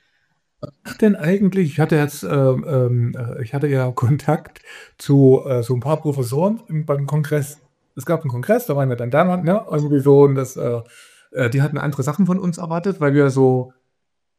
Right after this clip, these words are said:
ja, weiß ich nicht, was wir eigentlich sind. Sind wir Handwerker? Also wir sind da tatsächlich beim Patienten. Und da waren dann, ich kannte auch den einen tatsächlich aus der Klinik, ähm,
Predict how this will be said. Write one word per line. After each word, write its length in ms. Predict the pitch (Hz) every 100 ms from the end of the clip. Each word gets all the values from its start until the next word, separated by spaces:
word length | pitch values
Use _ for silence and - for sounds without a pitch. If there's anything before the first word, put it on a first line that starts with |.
| _ _ _
ja, 140 | 107
weiß 140 | 120 135
ich 100 | 127
nicht, 160 | 117
was 160 | 123 113
wir 80 | -
eigentlich 140 | 110
sind. 340 | 226 294 127 110
Sind 120 | 123
wir 60 | 120
Handwerker? 420 | 202 175 175 180
Also 160 | 147 139
wir 80 |
sind 140 | 135 160
da 80 | 143
tatsächlich 360 | - 165 156
beim 160 | 143 131
Patienten. 600 | 117 - 131 156 214 285 _ _ _ - - -
Und 140 | 131
da 200 | 147 175
waren 220 | 175 175
dann, 320 | 170 170 170
ich 80 | 165
kannte 320 | - 151 160
auch 100 | 147
den 160 | 139 139
einen 220 | 143 147
tatsächlich 460 | 139 139 151 156 143
aus 160 | 131
der 80 | 139
Klinik, 520 | - 135 131 131 123 -
ähm, 540 | 127 120 113 110 107